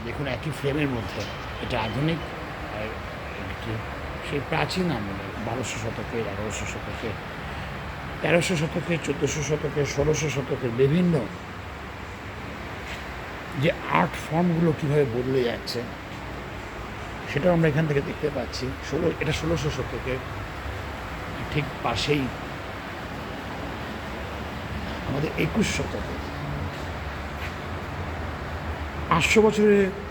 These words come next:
ব্যবধানের মধ্যে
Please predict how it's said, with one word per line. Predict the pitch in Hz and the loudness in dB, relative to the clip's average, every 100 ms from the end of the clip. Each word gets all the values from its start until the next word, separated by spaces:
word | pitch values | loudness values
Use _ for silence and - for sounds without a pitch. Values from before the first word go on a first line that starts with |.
| - - - - - - - - - - - - - - - - 120 | -8 -8 -8 -8 -8 -8 -8 -8 -8 -8 -6 -6 -4 -4 -4 -2 0
ব্যবধানের | 131 170 180 175 147 | 4 6 6 6 4
মধ্যে | 117 - | 0 -2